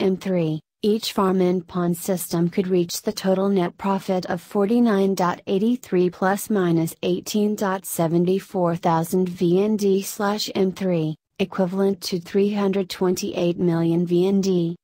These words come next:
year. These corresponding numbers of pond, hop is to more one oh six dot ninety-eight plus minus eighty-six dot twenty-five,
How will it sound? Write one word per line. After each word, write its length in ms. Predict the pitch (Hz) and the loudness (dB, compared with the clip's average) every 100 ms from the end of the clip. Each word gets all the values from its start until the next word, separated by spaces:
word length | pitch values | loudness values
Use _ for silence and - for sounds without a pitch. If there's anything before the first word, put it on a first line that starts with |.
| _ | _
year. 360 | 208 175 165 160 - _ _ _ | -2 -2 -2 -6 -14 _ _ _
These 240 | 208 208 - | 0 2 0
corresponding 880 | 202 196 220 - 185 170 175 180 185 | -2 0 -2 -2 0 2 2 2 2
numbers 400 | 180 180 180 - | 2 0 -2 -4
of 200 | 196 - | -6 -6
pond, 540 | - 196 170 160 160 - _ - | -4 -2 0 -2 -4 -10 _ -6
hop 320 | 190 208 247 | -2 0 0
is 320 | 247 214 196 | 0 -2 -4
to 120 | - | -2
more 220 | 220 190 | 2 2
one 260 | 175 185 190 | 2 2 2
oh 120 | 202 | 2
six 460 | 220 202 165 - - | 0 0 -2 -4 -6
dot 300 | - 175 208 | -2 0 0
ninety-eight 840 | 208 185 202 233 - 180 170 - | 0 2 0 -2 -2 0 -2 -4
plus 340 | - 202 196 - | -8 -4 -4 -2
minus 500 | 202 175 165 165 - | 0 2 2 0 0
eighty-six 720 | 180 170 196 - 220 - - | 0 2 -2 0 -2 -2 -6
dot 280 | - 202 220 | -2 0 -2
twenty-five, 1000 | - 196 190 240 - 185 165 156 170 - | -2 0 0 0 0 -2 0 -2 -4 -8